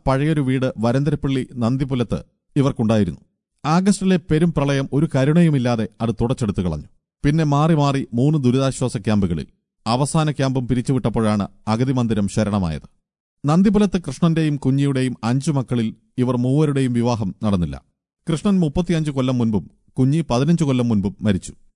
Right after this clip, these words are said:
കുടുംബമായി മാറി കഴിയുന്ന മറ്റു സഹോദരങ്ങളായ അപ്പുവും കുഞ്ഞികൃഷ്ണനും സഹായിക്കുമായിരുന്നു. അപ്പു കഴിഞ്ഞയാഴ്ച മരിച്ചു. കുഞ്ഞികൃഷ്ണൻ രോഗശയ്യയിലുമായി. പ്രളയജലം രാത്രി ഇരച്ചെത്തുമ്പോൾ കാര്യമറിയാതെ ഇവർ വീട്ടിലായിരുന്നു.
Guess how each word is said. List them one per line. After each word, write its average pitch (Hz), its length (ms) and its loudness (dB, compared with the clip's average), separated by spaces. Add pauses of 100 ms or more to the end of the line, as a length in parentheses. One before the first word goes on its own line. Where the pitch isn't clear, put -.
(320)
കുടുംബമായി 202 500 4
മാറി 160 340 0
കഴിയുന്ന 143 420 -4
മറ്റു 127 320 -4
സഹോദരങ്ങളായ 127 760 -2 (120)
അപ്പുവും 147 360 -2
കുഞ്ഞികൃഷ്ണനും 127 680 -2
സഹായിക്കുമായിരുന്നു. 120 840 -2 (460)
അപ്പു 165 260 2
കഴിഞ്ഞയാഴ്ച 127 500 2
മരിച്ചു. 92 320 -2 (420)
കുഞ്ഞികൃഷ്ണൻ 135 540 0 (160)
രോഗശയ്യയിലുമായി. 104 800 0 (360)
പ്രളയജലം 208 560 4
രാത്രി 156 480 0
ഇരച്ചെത്തുമ്പോൾ 131 640 0 (200)
കാര്യമറിയാതെ 127 760 2
ഇവർ 117 160 0
വീട്ടിലായിരുന്നു. 92 640 -2